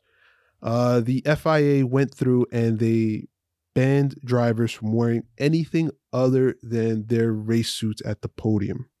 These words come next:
What, Yancy, what do you think of this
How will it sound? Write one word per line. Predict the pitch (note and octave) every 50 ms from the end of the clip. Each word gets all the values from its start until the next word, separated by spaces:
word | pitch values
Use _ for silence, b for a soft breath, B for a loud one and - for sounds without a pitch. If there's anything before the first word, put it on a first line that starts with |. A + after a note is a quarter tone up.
| _ _ _ _ _ _ _ _ _ _ _ _ _ _ _ _ _ _ _ _ _ _ _ _ _ _ _ _ _ _ _ _ _
What, | D#3+ A2+ A2 A#2+ A#2+ A2+ - - -
Yancy, | - - A2+ A#2+ A#2 A2+ - A2+
what | G#2 G#2+ A2+ A#2+ B2 B2+
do | B2+
you | B2 B2 A#2+
think | A2+ - - A#2 A2+ - -
of | G#2 G2+ G#2
this | G2+ G2 - - - - - - - -